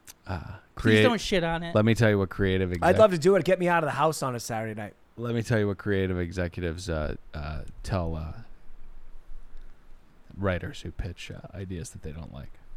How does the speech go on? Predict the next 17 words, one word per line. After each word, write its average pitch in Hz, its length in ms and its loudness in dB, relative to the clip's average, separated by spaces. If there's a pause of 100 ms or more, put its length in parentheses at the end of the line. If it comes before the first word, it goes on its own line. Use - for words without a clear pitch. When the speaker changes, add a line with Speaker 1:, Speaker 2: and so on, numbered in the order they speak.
(400)
Speaker 1:
We'll 226 100 6
follow 127 320 4
up. - 160 -4 (1400)
Speaker 2:
You 185 160 0
don't 240 220 4
like 196 240 0
it? - 160 -8 (100)
Speaker 1:
We'll 277 80 0
follow 101 300 -2
up. - 140 -12 (100)
Speaker 3:
No, 208 140 4
I 214 160 8
like 233 260 4
it, 202 80 2
Nick, 180 240 0
but 175 140 4
I, 170 120 4